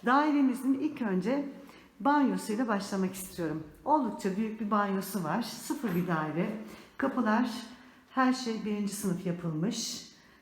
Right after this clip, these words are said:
Kapı kulplarını göstereyim. Gri ile beyaz arasında leke. Banyomuzun klozeti, havlu peni, duşakabini gelecek. Bu şekilde lavabosu ve dolabı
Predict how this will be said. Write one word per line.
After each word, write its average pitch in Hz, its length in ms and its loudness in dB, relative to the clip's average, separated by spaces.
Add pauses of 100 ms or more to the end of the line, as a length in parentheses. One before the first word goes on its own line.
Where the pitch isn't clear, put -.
(100)
Kapı 202 300 -6
kulplarını 160 460 -6
göstereyim. 214 500 -2
Gri 277 200 2
ile 277 220 -2
beyaz 202 540 0
arasında 175 440 2
leke. 220 640 0 (480)
Banyomuzun 185 500 2
klozeti, 185 720 0
havlu 202 380 0
peni, 175 560 0 (520)
duşakabini 170 640 -2
gelecek. 240 840 -2 (580)
Bu 254 100 0
şekilde 185 680 -2 (240)
lavabosu 214 800 -2 (540)
ve 220 320 -4
dolabı 196 460 -2